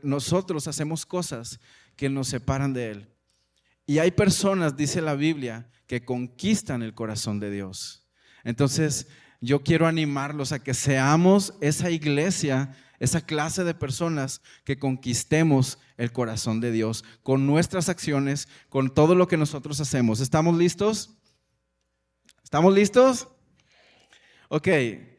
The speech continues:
la amistad de Jesús está disponible. Yo decido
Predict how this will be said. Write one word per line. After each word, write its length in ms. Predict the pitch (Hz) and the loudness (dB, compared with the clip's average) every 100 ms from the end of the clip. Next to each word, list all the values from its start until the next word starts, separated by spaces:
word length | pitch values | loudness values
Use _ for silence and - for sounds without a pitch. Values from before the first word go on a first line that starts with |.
| _ - | _ -4
la 140 | 147 | -2
amistad 540 | 175 190 185 - 214 | 2 0 0 -2 -2
de 80 | 254 | -2
Jesús 320 | 247 214 208 | -4 -4 -4
está 260 | 202 156 196 | -6 -4 -2
disponible. 840 | 214 - 190 190 214 180 123 113 _ _ _ | 0 0 0 0 0 -4 -8 -10 _ _ _
Yo 340 | - 131 180 190 | -12 0 4 4
decido 800 | 196 - - 190 175 123 127 | 4 2 -2 -2 0 -2 -6